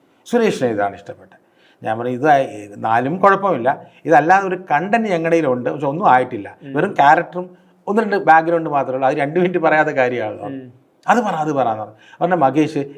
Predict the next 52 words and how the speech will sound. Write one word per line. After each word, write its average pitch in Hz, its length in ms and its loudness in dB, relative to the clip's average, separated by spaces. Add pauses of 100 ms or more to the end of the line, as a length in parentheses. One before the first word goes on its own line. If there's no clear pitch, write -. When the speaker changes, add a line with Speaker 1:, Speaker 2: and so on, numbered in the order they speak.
Speaker 1:
രണ്ട് 214 340 -6
മിനിറ്റിലാണ് 143 480 -4
ആ 123 40 -2
കഥ 113 140 -6
പറഞ്ഞത്. 98 600 -14
Speaker 2:
ഉം. 143 120 -14
Speaker 1:
കാർത്തിക് 127 280 2
ഇരുന്ന 107 180 -8
കഥ. 147 100 -4
Speaker 2:
കൃത്യം 165 200 0
രണ്ട് 151 220 -2
മിനിറ്റിൽ. 139 280 -8
Speaker 1:
രണ്ട് 277 460 2
മിനിറ്റ് 143 600 -2
ഞാൻ 165 160 2
വാച്ച് 175 220 4
നോക്കി, 135 320 -6
കറക്റ്റ് 180 260 0
രണ്ട് 156 240 -2
മിനിറ്റ്. 127 280 -10
Speaker 2:
ഉം. 123 220 -14 (300)
Speaker 1:
പുള്ളി 156 140 4
പറഞ്ഞു, 151 140 -2
"ഇതെനിക്ക് 160 280 2
ഇത് 139 140 -2
മതി, 127 160 -2
ഇത് 123 220 -6
കൺഫേം 104 340 -8
ചെയ്യുന്നു." 92 600 -20 (260)
Speaker 2:
ലാസ്റ്റ് 139 400 -2
Speaker 1:
ആ, 180 280 4
അപ്പൊ 220 240 2
പറഞ്ഞു. 127 160 -4 (140)
ആന്റണി 190 260 0
പറഞ്ഞു, 170 200 -2
"ചേട്ടാ, 170 340 4
ഇത് 151 140 -2
നമ്മൾ 139 220 -4
പ്രൊഡ്യൂസ് 120 340 -6
ചെയ്യുന്നു, 104 360 -8
ഞാൻ 180 160 4
പ്രൊഡ്യൂസ് 147 260 -2
ചെയ്യുന്നു, 139 200 -8 (140)
ഇത് 135 100 0
അഡ്വാൻസ്." 123 520 -2
ഫ്രണ്ട് 170 420 0
ടേബിളിൽ 123 260 -2
വെച്ചു. 101 200 -14 (460)
അപ്പൊ 143 140 -4
ഞാൻ 127 220 2
പറഞ്ഞു, 110 360 -8
"ലാലേ, 104 340 -6